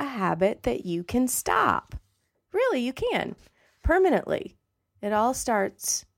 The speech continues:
when you s-, gently inquire, "Why am I eating this right now?" Or, "Why do I feel the urge to eat right now?" Ask those types of questions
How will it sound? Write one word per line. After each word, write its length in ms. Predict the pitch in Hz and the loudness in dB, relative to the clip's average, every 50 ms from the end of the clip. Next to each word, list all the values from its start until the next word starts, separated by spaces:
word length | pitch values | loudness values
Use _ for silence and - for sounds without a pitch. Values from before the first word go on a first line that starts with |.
| _ _ | _ _
when 200 | - 185 175 175 | -4 -2 -2 -2
you 80 | 175 170 | -2 -4
s-, 200 | 165 - - - | -6 -6 -8 -10
gently 800 | - - - 240 240 233 - - - 151 139 147 147 175 190 - _ | -8 -2 2 2 2 2 2 -2 -4 -4 -2 -2 -4 -4 -6 -8 _
inquire, 800 | 202 190 190 185 - 185 165 147 - - - - 196 220 269 - _ _ - - - _ _ _ _ | -4 -4 -4 -2 2 2 2 2 2 0 -2 -4 -4 -6 -8 -12 _ _ -20 -20 -20 _ _ _ _
"Why 360 | - 180 156 151 151 156 160 | -8 -6 -4 -4 -2 -2 -2
am 180 | 180 196 214 233 | 0 0 0 0
I 100 | 240 254 | 0 -2
eating 400 | - - 285 294 311 311 277 233 | -2 -2 -2 -2 0 0 0 0
this 240 | 190 180 - - 175 | 0 0 -2 -2 -2
right 180 | 165 151 - | -4 -4 -4
now?" 500 | - 151 139 135 127 110 95 69 - - - _ - | -6 -8 -8 -6 -6 -6 -6 -8 -10 -12 -18 _ -2
Or, 400 | 175 170 165 160 156 156 160 - _ - - _ _ _ | 0 2 2 2 0 0 -4 -8 _ -20 -20 _ _ _
"Why 300 | - 170 175 180 185 202 | -2 0 2 2 2 2
do 120 | 233 240 | 2 2
I 140 | 240 240 240 | 2 0 0
feel 240 | 233 - 240 233 220 | -2 -2 -2 -2 -2
the 160 | 196 214 - - - | -2 -4 -6 -6 -6
urge 420 | 226 233 240 254 262 240 - - - | -4 -2 -2 -2 -2 -4 -6 -6 -6
to 220 | - 170 - - | -6 -6 -6 -6
eat 200 | 160 151 - - | -8 -10 -8 -8
right 240 | - 147 143 - - - | -6 -6 -6 -6 -6 -10
now?" 380 | - - - - - - - - _ _ _ _ _ _ - - _ _ _ _ - | -10 -10 -10 -10 -12 -14 -16 -18 _ _ _ _ _ _ -20 -20 _ _ _ _ -4
Ask 260 | 294 320 320 - - | -4 -4 -4 -4 -2
those 260 | 247 240 226 240 - | 0 2 2 2 2
types 320 | - 196 180 165 - - 160 | 2 2 2 2 0 -6 -12
of 100 | - - | -12 -4
questions 720 | - 151 156 160 - - - - - - - - - - | -4 -2 -2 -2 -6 -6 -8 -10 -12 -12 -12 -12 -12 -8